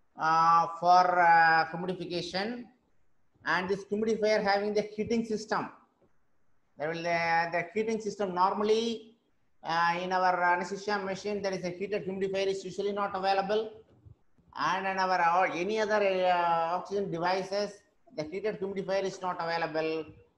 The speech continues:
And we can having the humidifier of room temperature of twenty degree, and that will produce so much of,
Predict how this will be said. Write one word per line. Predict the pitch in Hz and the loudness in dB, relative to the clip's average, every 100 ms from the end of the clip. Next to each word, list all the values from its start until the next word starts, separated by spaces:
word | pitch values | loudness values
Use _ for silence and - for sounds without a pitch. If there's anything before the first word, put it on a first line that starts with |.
| 135 | -4
And | 156 160 | -2 -2
we | 165 | -6
can | 185 180 | -8 -4
having | 165 180 196 196 | 0 0 -2 -6
the | 196 | -8
humidifier | - 170 185 175 185 | -6 -6 -6 -4 -2
of | 185 135 | -2 -4
room | 143 180 180 | -8 -6 -4
temperature | 185 180 180 185 | -4 -4 -6 -4
of | - | -6
twenty | 151 147 180 | -6 -8 -8
degree, | 175 165 165 196 202 - - _ _ _ - | -8 -6 -6 -8 -10 -16 -20 _ _ _ -8
and | 160 | -6
that | 165 | -4
will | 175 175 | -6 -6
produce | 180 190 202 - - | -2 0 0 -2 0
so | 190 | 0
much | 202 196 | 0 2
of, | 180 | 0